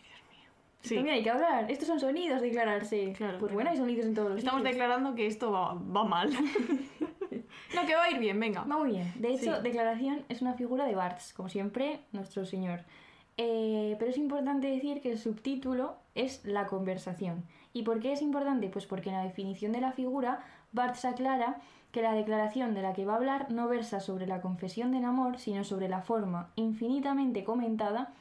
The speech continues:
Speaker 2: de la relación amorosa. O sea, que se basa en el lenguaje que permea las, las relaciones de amor,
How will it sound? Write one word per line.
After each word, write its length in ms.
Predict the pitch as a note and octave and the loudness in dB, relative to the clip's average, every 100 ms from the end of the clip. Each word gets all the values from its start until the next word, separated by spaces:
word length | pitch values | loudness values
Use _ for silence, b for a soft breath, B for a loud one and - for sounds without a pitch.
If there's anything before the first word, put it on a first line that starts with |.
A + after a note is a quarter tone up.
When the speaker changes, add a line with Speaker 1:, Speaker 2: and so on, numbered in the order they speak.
| B B | B B
Speaker 2:
de 120 | - G#3+ | -2 0
la 120 | G#3 | 2
relación 420 | G3+ G3 A3 A3+ | 0 -2 0 -2
amorosa. 520 | A3+ G3 F3+ F3+ F3 - | -2 -2 0 -2 -4 -10
O 20 | |
sea, 180 | - F#3 | -6 -6
que 80 | F#3 | -4
se 120 | F#3 | -4
basa 320 | G#3 G#3+ B3+ | -2 -2 -4
en 120 | G3 F#3 | -4 -4
el 120 | F3+ | -2
lenguaje 580 | F3 F3+ G#3 G#3 G#3 A3+ B B B | -2 0 0 -2 -6 -10 B B B
que 260 | - A3+ B3+ B B B - | -4 -2 -2 B B B -8
permea 400 | G#3+ G3+ G#3 G#3+ | -4 -2 0 2
las, 320 | A3 G3+ - | 2 0 -4
las 160 | G3 F#3+ | -4 -4
relaciones 460 | F#3 F#3 G#3 G3 G3 | -4 -4 -4 -4 -2
de 80 | |
amor, 320 | G3 A3+ A#3+ | 0 2 0